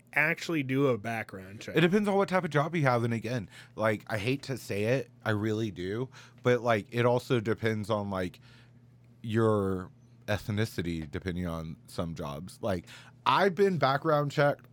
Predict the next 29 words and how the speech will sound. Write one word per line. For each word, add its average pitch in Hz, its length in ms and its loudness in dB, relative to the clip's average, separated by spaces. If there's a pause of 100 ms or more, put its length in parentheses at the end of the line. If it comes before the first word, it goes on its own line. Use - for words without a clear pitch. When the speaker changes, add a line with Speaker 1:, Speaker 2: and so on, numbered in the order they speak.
Speaker 2:
for 110 640 2
fucking 110 300 2
work 110 180 0
at 101 160 0
Taco 95 260 -2
Bell. - 220 -12 (220)
<laughs> - 1600 -20
Speaker 1:
That's 170 260 4
crazy. 123 640 4
Speaker 2:
<laughs> - 40 2
Like, 262 800 6
Speaker 1:
I 185 60 10
don't 302 180 8
think 294 160 8
I've 240 240 8 (180)
ever 196 340 10
been 208 280 4
background 165 580 4
checked. - 460 -10 (640)
Speaker 2:
Yeah. 247 120 4
Speaker 1:
I - 20 4
don't 208 220 6
think 233 300 2
anyone 226 400 6
has 185 220 6
ever 175 260 6
given 131 640 2
a 156 80 4
shit, 113 640 -2